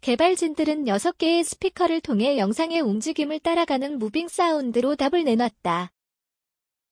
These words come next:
무빙 사운드는 영상 속 사물이 움직이면 티비에 탑재된 스피커를 따라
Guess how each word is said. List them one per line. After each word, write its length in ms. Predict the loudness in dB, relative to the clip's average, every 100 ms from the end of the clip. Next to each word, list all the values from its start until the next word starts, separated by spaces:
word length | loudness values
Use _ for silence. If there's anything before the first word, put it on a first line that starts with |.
| _ _
무빙 320 | -4 -2 -4
사운드는 760 | -2 -2 -2 -2 -4 -4 -4 -2
영상 360 | -2 0 -2
속 180 | -4 -6
사물이 400 | -4 -2 0 2
움직이면 680 | 2 0 -2 -4 -2 -2 -4 _ _ -20 -20 -2
티비에 340 | 2 2 0
탑재된 600 | 0 -2 0 -2 0 -2
스피커를 520 | -4 -4 -2 0 0
따라 420 | 0 -2 0 0